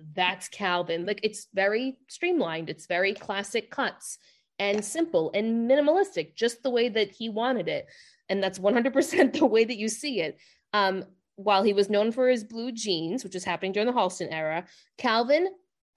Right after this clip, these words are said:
Speaker 1: also wanted to start advertising jeans on T V. And this is where he started to become controversial. And you know what this reminds me of as we start
Speaker 2: Hmm.
Speaker 1: talking about it? It reminds me of Abercrombie.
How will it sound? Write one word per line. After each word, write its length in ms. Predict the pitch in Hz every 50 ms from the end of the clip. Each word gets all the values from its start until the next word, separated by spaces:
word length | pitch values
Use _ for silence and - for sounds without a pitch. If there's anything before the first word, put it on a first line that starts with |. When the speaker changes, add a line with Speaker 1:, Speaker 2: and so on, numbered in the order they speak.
| _ _ _ _ _ _ _ -
Speaker 1:
also 460 | 214 220 240 285 302 - - 381 349
wanted 340 | 311 285 269 262 262 262 262
to 80 | - 262
start 260 | 240 - 254 240 - -
advertising 960 | 196 202 208 202 220 220 214 - 214 208 196 196 190 190 190 202 190 190 190
jeans 380 | 185 190 190 185 185 190 190 185
on 220 | 180 165 165 165
T 240 | 160 - 175 165 160
V. 500 | 165 220 269 285 294 285 294 294 294 262 - -
And 240 | 214 214 208 233 294
this 300 | 392 440 427 - - -
is 200 | 427 403 381 320
where 380 | 330 339 339 330 320 320 320
he 140 | 277 277 269
started 380 | 269 269 220 208 214 214 214 214
to 60 | 233
become 500 | 208 226 220 - 190 165 170 175 170 170
controversial. 1000 | - - 165 165 160 - - 170 165 247 285 302 285 - - 190 160 160 165 165 - - - - - - -
And 160 | 220 220 220
you 100 | 208 226
know 120 | 233 285
what 160 | 359 427 415 -
this 180 | 320 294 - 311
reminds 420 | 269 233 208 190 190 202 208 214
me 160 | 226 226 226
of 220 | 226 226 240 226 220
as 220 | - 196 190 190
we 60 | 214
start 180 | 202 - 214 233
Speaker 2:
Hmm. 60 | 214 202
Speaker 1:
talking 240 | 185 185 - 202 196
about 300 | 190 202 202 202 196 208
it? 220 | 208 214 - - _ _ _ _ _ _ _ _ _ _ _ _ _ _ _ _ _ -
It 100 | - 226
reminds 320 | 226 226 214 226 220 226 220
me 60 | 247
of 60 | 226 -
Abercrombie. 640 | - 185 175 180 180 - 185 160 156 156 - 87 -